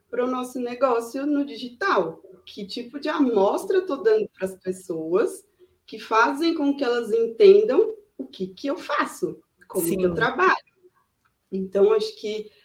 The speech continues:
Speaker 1: começa aí, né? Blog, podcast e mais essas outras coisas. Depois disso, eu tenho a parte dos serviços,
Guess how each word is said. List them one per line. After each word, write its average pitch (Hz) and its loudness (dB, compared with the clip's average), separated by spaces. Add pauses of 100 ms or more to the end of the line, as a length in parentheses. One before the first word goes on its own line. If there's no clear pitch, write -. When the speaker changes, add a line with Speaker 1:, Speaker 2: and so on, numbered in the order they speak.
(140)
Speaker 1:
começa - 0
aí, 269 4
né? 170 -2
Blog, 180 -2
podcast 190 -4
e 196 0
mais 202 2
essas 196 -8
outras 208 -4
coisas. - -12 (500)
Depois 196 4
disso, 190 -2
eu 196 2
tenho 214 2
a 214 -6
parte 208 -2
dos 196 -2
serviços, 208 -6